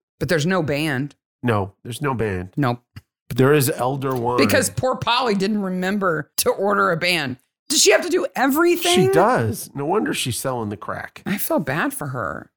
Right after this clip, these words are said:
Speaker 2: She's not selling drugs. She's
Speaker 1: I know.
Speaker 2: selling, uh,
Speaker 1: Gummy
Speaker 2: contraband
Speaker 1: bears.
Speaker 2: candy.
Speaker 1: Gummy bears.
Speaker 2: <laughs> Yeah.
Speaker 1: Elder wine, which is actually elderberry wine.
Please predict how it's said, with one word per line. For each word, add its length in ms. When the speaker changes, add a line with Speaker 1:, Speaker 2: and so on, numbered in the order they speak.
Speaker 2:
She's 200
not 180
selling 280
drugs. 300
She's 160
Speaker 1:
I 40
know. 40
Speaker 2:
selling, 300
uh, 280
Speaker 1:
Gummy 120
Speaker 2:
contraband 600
Speaker 1:
bears. 100
Speaker 2:
candy. 500
Speaker 1:
Gummy 280
bears. 420
Speaker 2:
<laughs> 40
Yeah. 320
Speaker 1:
Elder 480
wine, 920
which 240
is 160
actually 440
elderberry 680
wine. 540